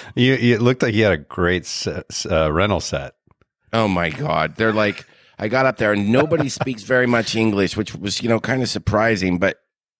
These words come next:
Speaker 2: not, 'cause once you get out of Paris, it's a little more difficult.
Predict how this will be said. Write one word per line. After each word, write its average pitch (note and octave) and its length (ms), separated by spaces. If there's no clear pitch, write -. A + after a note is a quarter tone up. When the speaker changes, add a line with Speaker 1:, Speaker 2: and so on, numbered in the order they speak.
Speaker 2:
not, G2 280
'cause F#2 160
once G#2 220
you G2 60
get G#2 100
out F2+ 100
of E2+ 100
Paris, F2 420
it's D#2+ 180
a D#2+ 60
little E2+ 180
more E2 220
difficult. E2 580